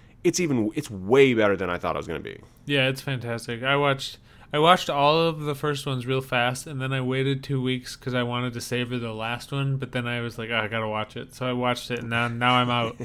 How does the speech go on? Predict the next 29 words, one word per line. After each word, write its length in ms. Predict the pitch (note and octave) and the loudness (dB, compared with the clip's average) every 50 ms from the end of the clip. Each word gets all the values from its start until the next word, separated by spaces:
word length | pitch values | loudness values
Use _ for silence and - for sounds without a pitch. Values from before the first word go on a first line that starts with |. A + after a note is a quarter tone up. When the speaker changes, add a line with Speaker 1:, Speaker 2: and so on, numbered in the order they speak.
| - - - - - - - - - - | -14 -14 -20 -20 -20 -20 -20 -20 -20 -20
Speaker 1:
<laughs> 560 | - - - - - - - - - - - | -20 -20 -20 -20 -20 -20 -20 -20 -20 -18 -6
You're 240 | - G#2+ A#2+ C3 C3 | 2 6 8 10 10
out. 260 | A#2+ G#2+ F#2 - - | 10 10 8 4 4
Well, 240 | B2+ B2 B2+ C3+ C3 | 6 8 8 8 8
good 220 | A#2+ G#2+ C3 C#3+ C#3 | 6 4 4 4 6
news. 300 | C3+ C3+ C3+ B2 G2 F#2 | 6 6 6 4 4 4
There 200 | G#2+ G#2+ A2 G#2 | 4 4 4 4
is 380 | - - G2+ F#2+ F2+ E2+ D#2+ | 2 0 0 0 0 -2 -2
a 160 | C#2+ D2+ E2 | -2 -4 -2
season 540 | D2+ - - - - G3+ A3 G#3 G#3 G3 F#3 | -2 -4 -2 0 0 0 0 0 0 -2 -2
two 280 | E3+ - D3 A2 F#2 D#2+ | -2 0 2 2 2 0
coming, 480 | - - F2 D#2+ D2+ C#2+ C2+ G1+ G1+ - | -2 -4 -4 -2 -2 -4 -6 -6 -10 -12
so 520 | - - - F2+ D#2+ D#2 D2 D2 D2+ D2 - - - - - - - - - - - - - - - - - - - - - | -12 -8 -4 -2 -2 0 0 -2 -4 -6 -8 -16 -20 -20 -20 -20 -20 -20 -20 -20 -20 -20 -20 -20 -20 -20 -20 -20 -20 -20 -18
that's 360 | - E2 F#2 F#2+ F#2+ F#2 - - | -10 -2 0 2 2 2 0 -4
really 220 | F2+ E2+ E2+ E2 | -2 -2 -2 -2
good. 460 | D#2 D#2 C#2+ A#1+ G1+ G1+ - - G#2 - - - - - | -2 -4 -6 -6 -8 -12 -12 -16 -18 -20 -20 -20 -20 -10
Speaker 2:
Yeah, 340 | - C3+ A#2+ A2 G#2 A2 A2 - | -2 0 0 2 0 -2 -4 -4
excellent. 480 | C3+ B2 - - A2+ G#2 G#2+ G#2+ - - - - - - - - - - - - - - - - - | -6 -6 -6 -6 -10 -10 -12 -12 -14 -20 -20 -20 -20 -20 -20 -20 -20 -20 -20 -20 -20 -20 -20 -20 -14
Speaker 1:
I 80 | - G#2 | -12 -12
really 480 | F#2 F2+ A2 D#3 G#3+ C4 B3 G#3 F#3 | -8 -6 -4 0 2 4 4 4 4
like 260 | D#3 C#3+ D#3 D#3 C#3 - | 2 2 0 0 -2 -4
the 80 | A2 | -8
characters 760 | - - - - - D3 D#3+ D#3 D3 B2+ - - G#2 F#2 E2+ | -8 -8 -14 -10 -8 -6 -4 -4 -4 -6 -6 -6 -6 -6 -4
in 100 | F2+ F2 | -4 -6
this 100 | E2+ D#2+ | -6 -4
show, 480 | - - - - C#3 C#3 C#3+ C#3 C3 A2+ | -4 -4 -4 -2 -2 -2 -2 0 0 0
man. 500 | G#2 G2 G2+ G#2 A2 A#2 A#2 A#2 A#2+ A#2+ - - - - | 0 0 0 0 0 0 -2 -2 -4 -8 -14 -20 -12 -4
Speaker 2:
Yeah. 360 | C3 C3+ C3+ C3 B2+ B2 - - - - - - - | -2 0 2 2 2 0 -2 -6 -20 -20 -20 -14 -10
Uh, 360 | C#3+ A#2+ A#2 A#2 A2+ A#2 A#2+ | -6 -6 -4 -4 -4 -6 -6